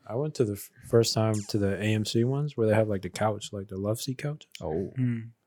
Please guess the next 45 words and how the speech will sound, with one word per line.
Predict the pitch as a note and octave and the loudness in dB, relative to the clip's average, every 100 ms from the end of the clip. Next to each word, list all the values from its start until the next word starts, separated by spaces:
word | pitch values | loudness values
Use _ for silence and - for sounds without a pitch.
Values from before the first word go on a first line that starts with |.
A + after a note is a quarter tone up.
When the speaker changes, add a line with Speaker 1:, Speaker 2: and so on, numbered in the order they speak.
| - - | -2 4
Speaker 1:
That | A#2 | 4
one's | G2+ | 4
Speaker 2:
Oh, | - | -2
Speaker 1:
pretty, | F#2 - | -6 -8
Speaker 2:
dang. | - A2+ - A2+ | -12 -14 -14 -10
Speaker 1:
it's | G#2 | -10
Speaker 2:
Okay. | - - | -8 -4
Speaker 1:
clutch. | G2+ G2+ - - - - | -4 -2 2 2 2 -6
Speaker 3:
<laughs> | - - A#2+ | -16 -10 -4
No, | A2 | -2
yeah. | G#2+ B2 | -2 -4
Speaker 1:
Yeah. | C3 | -4
Speaker 2:
That's | D#3+ - | -2 2
what's | F#3 B2+ | 2 2
up. | G#2 - _ _ _ _ _ _ _ _ - - _ _ _ - | -8 -14 _ _ _ _ _ _ _ _ -20 -20 _ _ _ -2
Speaker 1:
That | G2+ | 0
one | F#2 | 0
was | D#2+ | -4
dope. | E2+ | -4
Speaker 2:
Roomy? | A2+ A2+ C#3 D#3 - _ _ _ _ _ - - _ _ _ _ _ _ - | 6 8 8 6 0 _ _ _ _ _ -10 -10 _ _ _ _ _ _ -6
Speaker 1:
Yeah. | E3+ D3 C3 B2+ A#2+ - | 8 10 12 12 8 6
Speaker 2:
Comfy? | - A2+ C3 C#3 - - | 6 6 4 -2 -2 8
Speaker 1:
But | D3 | 10
if | E3 | 12
you, | G3 | 12
like, | F#3 | 12
recline | C3 A#2+ C#3 C#3 | 12 8 6 6
the | A#2+ | 6
seat | - C#3 | 6 8
all | C#3+ | 8
the | D3 | 8
way | D3+ | 6
back, | D3 D3+ C#3+ | 6 6 6
like, | A#2 G#2 G2+ _ - | 0 -2 -6 _ -12
it, | B2 - | -12 -4
it | B2+ G#2+ | -2 0
kinda, | - C#3+ | 2 2
like, | A#2 F2+ | 2 -2
blocks | F2 G#2+ B2 - - | -4 -4 0 -2 -2
in | G#2 | -2
the | G2 | 0
middle | G#2 B2+ C3+ _ B2+ | 0 -2 -6 _ -6
a | |
little | B2 C3 | -4 -4
bit. | C3+ | -6